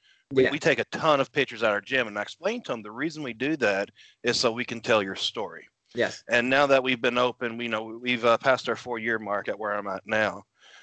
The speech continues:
Speaker 1: and I get to, uh, reshare these pictures from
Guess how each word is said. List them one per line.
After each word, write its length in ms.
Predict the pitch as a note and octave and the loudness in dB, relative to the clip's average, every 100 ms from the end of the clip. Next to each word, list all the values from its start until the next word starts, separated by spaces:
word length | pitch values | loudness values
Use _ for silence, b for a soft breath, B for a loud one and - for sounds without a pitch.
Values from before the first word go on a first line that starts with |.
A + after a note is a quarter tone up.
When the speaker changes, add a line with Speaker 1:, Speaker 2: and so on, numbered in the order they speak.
| b - | b -8
Speaker 1:
and 600 | A2+ A2+ G#2+ G#2 G2+ G2 - - | 0 2 2 0 -2 -10 -14 0
I 120 | B2+ | 2
get 280 | B2+ B2+ - | 2 0 -2
to, 260 | C3 A#2 A2 | -8 -6 -4
uh, 220 | G#2 G2 - _ C3 | -4 -6 -12 _ -10
reshare 440 | C3+ - C3 B2+ | -8 -4 -2 0
these 180 | A#2 - | -4 -10
pictures 420 | - A2+ - G#2+ | -10 -8 -10 -12
from 380 | - G#2+ G2 F2+ | -6 -4 -4 -8